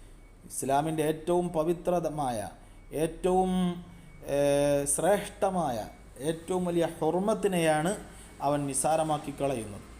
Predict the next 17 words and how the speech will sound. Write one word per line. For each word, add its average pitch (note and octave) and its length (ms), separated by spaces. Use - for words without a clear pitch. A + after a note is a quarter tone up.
അങ്ങനെ A#3 440
ചെയ്യുന്ന A#3 500
ഒരുത്തൻ, G3 420
ഇസ്കാ-, E3+ 420
ഇസ്ലാമിൻ്റെ A3 640
ഏറ്റവും A#3 500
പ്രധാനപ്പെട്ട F#3+ 680
ഹുർമത്തിനെ F3+ 840
നിസ്സാരമാക്കി F3 680
കളയുന്നവൻ D#3 560
പിന്നെ D3 500
ഹലാലു D3 420
ഹറാമൊന്നും D3 560
അവനക്ക് C#3 300
കഴി-, B2+ 300
നോക്കാൻ C3 400
കഴിയൂല, A#2+ 340